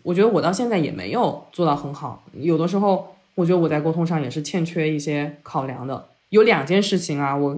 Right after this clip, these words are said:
今天提炼出来的，分享给大家的，可能是我这些年的觉得指导自己想法的很重要的两个原则。第一个事情是说，我们在平时的沟通中的时候，说话的人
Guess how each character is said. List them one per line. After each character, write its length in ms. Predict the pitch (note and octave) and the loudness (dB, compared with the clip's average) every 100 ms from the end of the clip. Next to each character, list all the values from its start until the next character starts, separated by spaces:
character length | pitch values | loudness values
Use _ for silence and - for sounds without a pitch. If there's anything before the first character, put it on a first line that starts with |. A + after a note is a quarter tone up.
| - | -6
今 160 | E3+ | -4
天 360 | F3 E3+ E3+ - | -2 0 -4 -8
提 200 | - D3+ | -8 -4
炼 160 | E3+ E3 | -2 -2
出 180 | E3 | -4
来 140 | D3+ C3 | -4 -4
的， 260 | C3 - - | -8 -12 -8
分 140 | F3 | -6
享 120 | E3 | -4
给 60 | C#3+ | -4
大 160 | D3+ D3+ | -2 -2
家 100 | D3 | -2
的， 160 | - - | -6 -6
可 180 | F3 | -4
能 140 | C#3 E3 | -2 -2
是 320 | F3 E3 E3+ - _ _ _ _ - | -2 -4 -4 -16 _ _ _ _ -8
我 140 | D#3+ | -4
这 120 | D3 | -2
些 180 | E3 E3 | 0 0
年 280 | D#3 C3+ C#3 | 0 -2 -4
的 260 | D3 B2+ B2+ | -4 -4 -6
觉 120 | D3+ | -4
得 160 | C#3+ D3 | -4 -4
指 220 | - E3 | -4 -2
导 180 | D3+ C3+ | 0 -2
自 160 | D3+ | -6
己 160 | C#3 C3 | -6 -8
想 260 | - C3 | -8 -6
法 140 | D#3 B2 | -4 -6
的 160 | D#2+ | -6
很 260 | - - C#3 | -10 -10 -6
重 140 | F3+ | -2
要 140 | F#3 D#3+ | 0 0
的 80 | C#3+ | -2
两 120 | B2+ | -4
个 80 | C#3 | -6
原 220 | B2 C#3+ | -8 -8
则。 280 | C#3+ - _ _ _ _ _ _ _ | -8 -10 _ _ _ _ _ _ _
第 100 | B3 | 0
一 80 | D4 | 2
个 140 | D4 | 2
事 160 | - E3 | 0 -2
情 160 | C3 B2+ | -4 -6
是 120 | C#3+ | -6
说， 440 | D3 C3+ D#3 - - | -4 -4 -4 -10 -4
我 120 | E3 | -2
们 80 | D#3 | 0
在 140 | G3 | -2
平 180 | G3 D#3+ | -2 -2
时 80 | E3 | -2
的 100 | D3+ | -2
沟 140 | E3 | -2
通 160 | E3+ D#3+ | -2 -2
中 100 | D#3+ | -2
的 60 | |
时 140 | - C#3+ | -4 -6
候， 320 | D#3+ - - | -8 -8 -12
说 340 | - - A#3+ A#3+ | -12 -4 -2 0
话 280 | C4 G#3 | 2 0
的 160 | D#3+ D2 | 0 -6
人 320 | D2+ D#2+ - | -8 -12 -16